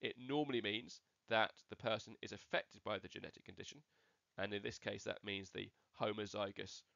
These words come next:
recessive genotype. And if they're half shaded, black and white, what it means is they're a carrier. That means although they've got one healthy dominant allele, they've also got one unhealthy recessive allele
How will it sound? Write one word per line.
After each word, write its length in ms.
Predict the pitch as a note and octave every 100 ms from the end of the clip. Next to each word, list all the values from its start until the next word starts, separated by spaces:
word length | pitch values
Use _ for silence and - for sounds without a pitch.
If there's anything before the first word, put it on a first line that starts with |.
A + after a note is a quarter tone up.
| -
recessive 560 | - - C3+ - G2 - _ _ _ -
genotype. 520 | A2+ A2 - C3+ - _ _ - - -
And 160 | F#3+ -
if 120 | C4
they're 180 | - A3+
half 340 | - G#3 G3+ -
shaded, 460 | - G1+ - - - _ _ _ -
black 200 | C#3+ - -
and 240 | C#3 D3 A#2+
white, 380 | - - - - _ _ -
what 140 | F#3+
it 100 | A3
means 220 | F#3+ F3+
is 100 | D3
they're 140 | C#3 C#3
a 200 | - -
carrier. 360 | D3+ B2+ G#2+ G#2 _ _
That 160 | - E3+
means 220 | F3 D#3
although 180 | D3+ G#3
they've 160 | G#3
got 220 | - D#3 C#3
one 320 | C#3 C#3 C3+
healthy 420 | C3 C#3 C3 A2+
dominant 340 | - E3+ A#2 -
allele, 320 | G2 F#2 G#2 - _ _ -
they've 140 | A#2
also 200 | C3+ D3+
got 160 | B2 G#2
one 200 | A#2 A2 -
unhealthy 640 | A#2 B2 A#2 G2+ - G2 - _ _ -
recessive 520 | - - - - G#2+ -
allele 320 | G2 F#2 A2